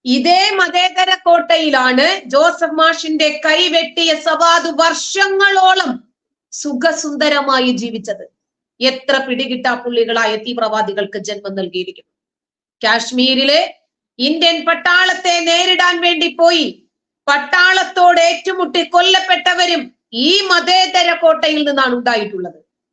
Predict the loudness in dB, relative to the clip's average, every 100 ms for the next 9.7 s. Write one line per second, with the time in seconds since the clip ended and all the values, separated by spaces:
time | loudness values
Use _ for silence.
0 | _ _ _ _ _ _ _ -6 -2 0
1 | 0 0 -6 -4 0 2 2 0 -2 -2
2 | -4 -14 _ _ _ -2 0 2 2 2
3 | 2 -2 -2 2 2 4 2 2 2 2
4 | 2 0 0 0 0 -10 _ _ -2 0
5 | 2 2 2 0 2 2 2 2 0 2
6 | 2 2 2 2 0 0 -2 -2 -2 0
7 | 2 2 0 -2 -4 -2 -4 0 0 0
8 | -2 0 0 0 2 2 2 0 0 0
9 | 0 0 0 0 0 -2 -8